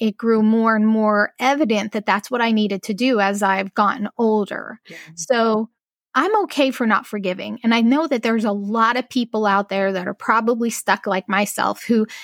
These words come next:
Speaker 1: had constantly heard, "You have to forgive to move on." No, you don't. We don't all have to do that. And it's okay not to be the person that says, "Well, I could forgive." Because like I said, you know, these situations,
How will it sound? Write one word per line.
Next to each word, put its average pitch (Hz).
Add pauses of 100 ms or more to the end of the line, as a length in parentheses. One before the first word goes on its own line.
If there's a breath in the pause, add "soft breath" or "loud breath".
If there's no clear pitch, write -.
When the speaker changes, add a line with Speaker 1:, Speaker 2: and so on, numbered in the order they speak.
Speaker 1:
had 196
constantly 240
heard, 214
"You 185
have 180
to 226
forgive 196
to -
move 202
on." 196 (760 loud breath)
No, 233
you 208
don't. - (260)
We 220
don't 233
all 214
have 214
to 220
do 196
that. 196
And 220
it's 233
okay 254 (320 soft breath)
not 220 (180)
to 208 (640)
be 247
the 233
person 220
that 202
says, 208
"Well, 202
I 190
could -
forgive." 190 (220 loud breath)
Because 220 (240)
like 202
I 208
said, 220
you 214
know, 196
these 247
situations, 208